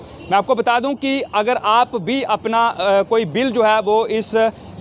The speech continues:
जेपीडीसीएल की बात करें, ये बिल आपको मैं दिखाने की कोशिश करूंगा। अगर आप अपना बिल यहाँ पर जमा करवाने के लिए जाते हैं, जहाँ बिजली विभाग के कार्यालय में आप अगर जाते हैं,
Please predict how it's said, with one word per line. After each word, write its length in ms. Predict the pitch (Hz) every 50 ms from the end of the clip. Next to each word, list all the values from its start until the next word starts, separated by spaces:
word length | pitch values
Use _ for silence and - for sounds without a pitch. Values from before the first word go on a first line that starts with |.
| 143 - - - - -
जेपीडीसीएल 1600 | 196 208 226 240 247 240 - - - - 214 233 233 240 233 220 170 139 139 143 - - - 208 214 202 - 226 233 240 240 233
की 120 | - 226
बात 280 | 185 202 196 196 - -
करें, 240 | 202 196 214 226 220 - - - - -
ये 80 | 196 202
बिल 220 | 175 254 269 262
आपको 220 | 240 214 185 - 226
मैं 100 | 226 196
दिखाने 300 | 190 196 196 196 202 202
की 100 | 220 208
कोशिश 300 | 190 208 196 170 202 185
करूंगा। 300 | - 196 208 220 226 214
अगर 180 | 208 208 220
आप 200 | 220 226 226 226
अपना 220 | 247 220 240 247 240
बिल 260 | 180 175 247 262 247
यहाँ 200 | 233 208 220 220
पर 160 | 254 240 208
जमा 240 | 170 202 214 226 240
करवाने 400 | - 233 214 214 202 208 220 208
के 80 | 220
लिए 140 | 240 240 233
जाते 280 | 196 208 190 185 - 226
हैं, 200 | 220 220 233 233 - - - - - -
जहाँ 180 | 175 202 202
बिजली 240 | 185 214 190 233 254
विभाग 300 | 208 233 208 214 208 214
के 120 | 214 240 220
कार्यालय 380 | 233 214 196 208 226 254 277
में 100 | 269 262
आप 220 | 233 214 196 170 220
अगर 320 | - 190 196 196 208 196
जाते 360 | 160 190 175 180 196 - 240 226
हैं, 380 | 214 208 214 220 - - -